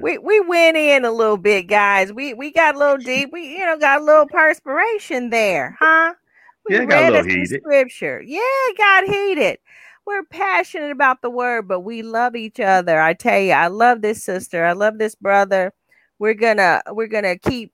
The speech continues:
Speaker 1: a-, and that's where we're, we're talking and discussing the word. That, that's who we're passionate, passionate about. We wanna make sure we have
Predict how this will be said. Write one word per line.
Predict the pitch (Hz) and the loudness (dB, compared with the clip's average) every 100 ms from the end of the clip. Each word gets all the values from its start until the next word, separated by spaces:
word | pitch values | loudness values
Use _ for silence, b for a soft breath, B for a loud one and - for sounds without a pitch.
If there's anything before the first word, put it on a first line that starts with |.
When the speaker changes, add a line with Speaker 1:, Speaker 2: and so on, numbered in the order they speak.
| - | -8
Speaker 1:
a-, | 196 - | -6 -4
and | 220 | -2
that's | 226 240 240 | 2 0 0
where | 254 226 220 185 | -4 0 0 -2
we're, | 185 214 190 170 - | -8 -4 -4 -4 -8
we're | 202 208 202 - _ _ | -6 -2 -2 -4 _ _
talking | - 294 294 226 185 | 0 0 0 -6 -8
and | 170 | -6
discussing | 190 - - 302 262 220 | -6 -4 -2 -2 -2 -6
the | |
word. | 202 190 180 170 | 0 0 0 0
That, | 208 - | 0 2
that's | 226 262 | -2 -2
who | 311 | -6
we're | 285 262 | -4 -4
passionate, | 247 294 285 - 240 226 - - | -2 0 0 -2 -6 -8 -10 -6
passionate | 277 254 254 240 233 | 0 0 0 -4 -4
about. | 220 | -2
We | 440 605 | -2 0
wanna | 508 247 | 0 0
make | 233 | -2
sure | 220 262 | -4 -8
we | 254 262 | -6 -2
have | 302 370 | -2 -2